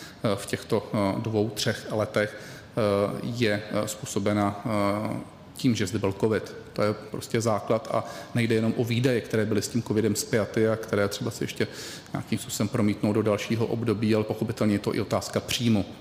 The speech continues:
Je zcela zjevné, že prostě ty příjmy jsou nižší v důsledku toho, že se přesně neví, jaké se ještě vyberou daně, protože ty firmy, které budou platit daně v příštím roce, tak podnikaly v tomto roce a půl roku prostě, eh, byly,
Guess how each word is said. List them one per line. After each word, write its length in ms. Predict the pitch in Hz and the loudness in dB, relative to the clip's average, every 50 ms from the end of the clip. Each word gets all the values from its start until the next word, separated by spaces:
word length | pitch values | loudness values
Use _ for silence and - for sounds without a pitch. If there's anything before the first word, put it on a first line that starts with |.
| - - | -12 -12
Je 60 | - | -8
zcela 240 | - - - 110 107 | -4 0 0 0 2
zjevné, 340 | 107 110 98 104 104 104 104 | 2 2 2 4 2 2 2
že 100 | 120 - | 0 -2
prostě 260 | - 101 - - 110 | -2 -4 -4 -6 -2
ty 120 | - 117 | -2 -2
příjmy 300 | - - - 107 107 107 | -2 -2 0 0 2 2
jsou 200 | - - - 110 | 2 0 0 2
nižší 280 | 107 107 101 - - 107 | 2 2 2 0 -2 -2
v 40 | 110 | -2
důsledku 440 | 117 107 - - 104 - - 123 | -2 -4 0 -2 -2 0 -2 -4
toho, 200 | 117 - 104 110 | -2 0 0 0
že 60 | 110 98 | 0 -2
se 120 | - 110 | -2 -2
přesně 300 | - - - - - 117 | -2 -2 -4 0 2 4
neví, 200 | 110 107 113 120 | 4 4 4 4
jaké 240 | 117 101 - - 117 | 2 2 2 0 -2
se 140 | - - 107 | 0 0 -2
ještě 200 | - - - 110 | -2 -2 -2 -2
vyberou 360 | 113 110 113 107 110 104 107 | 0 2 2 2 2 2 4
daně, 300 | 117 107 107 107 104 104 - - - - - - - - - - | 4 4 4 4 2 2 -2 -8 -12 -12 -12 -12 -12 -14 -14 -6
protože 240 | - - 107 110 104 | -4 -2 -2 0 0
ty 100 | - 110 | -2 -2
firmy, 320 | - 110 101 104 104 104 | 0 0 0 2 0 0
které 260 | - - 107 107 104 | 0 0 0 0 2
budou 220 | 104 107 107 107 110 | 2 2 2 2 0
platit 480 | - - 101 - - 110 104 - - - - - - | 2 0 0 0 2 0 0 0 -4 -10 -8 -6 -4
daně 300 | 117 107 107 104 107 107 | -2 0 2 2 2 2
v 60 | - | 2
příštím 360 | - - - - - - 113 104 | -2 -4 -6 -6 0 2 2 2
roce, 220 | 101 - - 104 | 2 0 0 -2
tak 120 | - 104 | -2 -2
podnikaly 460 | - - 113 98 104 104 - - 107 104 | -2 -2 -2 0 0 0 2 2 0 0
v 60 | - | 2
tomto 260 | - 107 107 - 123 | 0 0 2 2 2
roce 280 | 113 104 - - - 107 | 2 2 0 0 -2 -2
a 20 | |
půl 260 | - - 110 104 107 | -2 0 2 2 4
roku 220 | 104 95 - - - | 2 2 0 -2 -4
prostě, 360 | - 110 - - - 117 117 | -4 -2 -4 -2 -2 -2 -2
eh, 600 | - - - - - - - - 120 107 101 104 | -2 -8 -12 -12 -14 -6 -2 0 2 2 2 2
byly, 300 | 110 110 104 101 104 | 2 2 4 4 2